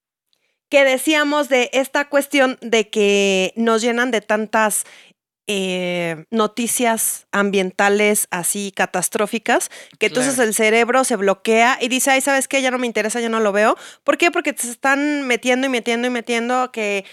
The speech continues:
Speaker 1: la tortuga, este, con el popote y el tiburón y bla, bla, bla. Y como son,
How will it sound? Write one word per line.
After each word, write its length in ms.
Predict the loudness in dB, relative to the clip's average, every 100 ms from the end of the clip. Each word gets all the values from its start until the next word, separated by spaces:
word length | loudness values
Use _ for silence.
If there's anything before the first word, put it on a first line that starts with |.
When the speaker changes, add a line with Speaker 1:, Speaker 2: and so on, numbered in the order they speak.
| -20 _
Speaker 1:
la 200 | 0 0
tortuga, 920 | 0 -2 0 0 2 4 4 4 2
este, 520 | 0 -2 -4 -2 -2
con 220 | -2 -2
el 140 | -2 -4
popote 640 | -6 -2 -2 0 -2 0
y 120 | -2
el 140 | -4 -4
tiburón 520 | -6 -2 0 0 -2
y 60 |
bla, 220 | -2 -2 -2
bla, 180 | -2
bla. 300 | 0 0 -2 -4
Y 120 | -10
como 320 | -6 -4 -2
son, 240 | -2 -2